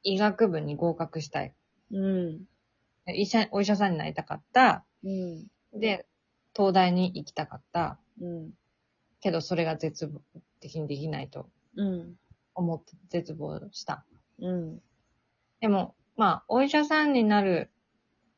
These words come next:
Speaker 1: ために東大を目指していた。
Speaker 2: うん。
Speaker 1: でも、その、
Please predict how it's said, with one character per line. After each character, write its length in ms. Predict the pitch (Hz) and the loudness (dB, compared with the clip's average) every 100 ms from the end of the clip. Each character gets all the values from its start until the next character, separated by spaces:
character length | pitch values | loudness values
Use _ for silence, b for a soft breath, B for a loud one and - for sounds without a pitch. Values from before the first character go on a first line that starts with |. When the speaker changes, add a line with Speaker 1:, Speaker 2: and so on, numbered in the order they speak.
| _ _ _ | _ _ _
Speaker 1:
た 100 | - | -4
め 160 | 190 180 | -2 0
に 320 | 185 240 190 | 2 4 2
東 220 | 180 180 | 2 2
大 280 | 175 175 170 170 - - _ - | 4 4 2 -2 -6 -16 _ -4
を 80 | 180 | 0
目 100 | 175 | 2
指 180 | 175 | 2
し 60 | 165 | -2
て 120 | - | -4
い 100 | 151 | -8
た。 260 | - 156 - _ _ - | -6 -8 -8 _ _ -4
Speaker 2:
う 100 | 202 | -2
ん。 280 | 190 175 185 _ _ _ _ _ _ _ _ _ _ _ _ _ _ _ - | -2 -6 -14 _ _ _ _ _ _ _ _ _ _ _ _ _ _ _ -2
Speaker 1:
で 120 | 240 | 4
も、 300 | 220 190 - _ _ _ _ _ _ _ _ _ _ _ _ _ | 6 4 0 _ _ _ _ _ _ _ _ _ _ _ _ _
そ 180 | - 220 | -4 0
の、 300 | 196 185 - | 2 2 -2